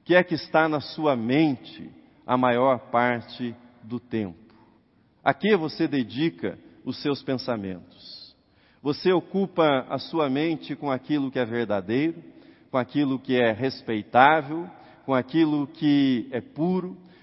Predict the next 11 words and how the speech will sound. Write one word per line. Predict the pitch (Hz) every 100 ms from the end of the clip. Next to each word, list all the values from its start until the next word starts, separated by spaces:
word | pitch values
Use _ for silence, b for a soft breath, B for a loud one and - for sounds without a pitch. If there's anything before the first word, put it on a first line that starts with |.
| B
com | 147
aquilo | 139 - 180 160
que | 170
merece | 156 139 160 175 - 139
ser | 160 151
elogiado, | 147 139 110 110 131 165 170 151
com | 151
aquilo | 143 131 175 175 160
que | 156 160 156
é | 156 135 B B B B B _ -
justo, | 98 104 175 196 - - 190